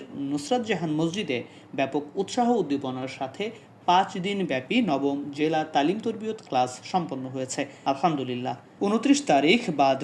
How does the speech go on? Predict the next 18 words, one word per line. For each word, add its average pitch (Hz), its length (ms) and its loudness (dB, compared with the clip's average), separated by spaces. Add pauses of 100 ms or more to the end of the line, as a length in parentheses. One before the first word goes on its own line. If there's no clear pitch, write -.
ফজর 170 380 2 (100)
পবিত্র 147 300 -2 (120)
কোরআন 165 320 2
তেলাওয়াত, 131 400 0 (180)
জাতীয় 131 400 -2
সঙ্গীত 160 420 2 (120)
ও 165 80 -4
জাতীয় 143 360 0 (120)
পতাকা 147 380 0
উত্তোলনের 135 540 -4
মধ্য 175 280 -2
দিয়ে 135 240 0
ক্লাসের 139 420 -2 (120)
আনুষ্ঠানিক 208 560 -4 (140)
উদ্বোধন 139 520 -6
হয়। 135 160 -2 (1700)
এতে 151 220 -2
সভাপতিত্ব 139 520 -6